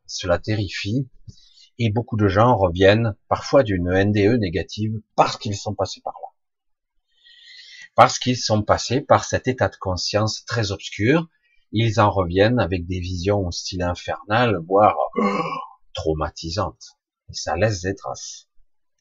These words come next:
Alors qu'avec un petit peu de discipline, un état d'esprit, d'appréhender la force, l'énergie, la conscience, comment je peux, je peux être présent à moi, je peux être là. Peu à peu,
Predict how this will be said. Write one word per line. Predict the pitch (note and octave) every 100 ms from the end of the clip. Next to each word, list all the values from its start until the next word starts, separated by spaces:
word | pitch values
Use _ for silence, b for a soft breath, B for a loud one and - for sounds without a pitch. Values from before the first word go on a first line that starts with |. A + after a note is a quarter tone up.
| b b b b b b b b b b
Alors | G2 B2 G3 -
qu'avec | A2 A#2 C3
un | G2+
petit | F2+ -
peu | A#2 F3
de | B2 G2 F2
discipline, | F2+ E2+ - - C#3+ D#3 E2+ E2 _ _ _ _ _ _ - -
un | F2
état | F2+ - B2
d'esprit, | A2 - - G2+ G#2 C#3 - _ _ _ _ _ _ -
d'appréhender | G#2 - D#3+ C#3 B2 D3+
la | A2
force, | - A2+ A#2 -
l'énergie, | F#2 F#2+ G#2 G2+ A#2+ C#3
la | F2
conscience, | D#2 F#2+ F#2+ - E3+ F3+ - - _ -
comment | E2+ G2 G2+
je | F2+ -
peux, | -
je | E2+
peux | F#2 D3 C3+
être | -
présent | - G2+ G#2+ B2+
à | F#2
moi, | F#2+ B2+ - _ - - -
je | - -
peux | B2
être | D#3 - -
là. | E2 G2 - _ _ _ _ _ _ _ B B B B B B B B _
Peu | D#3+ F3
à |
peu, | - G#2+ C#3 C3+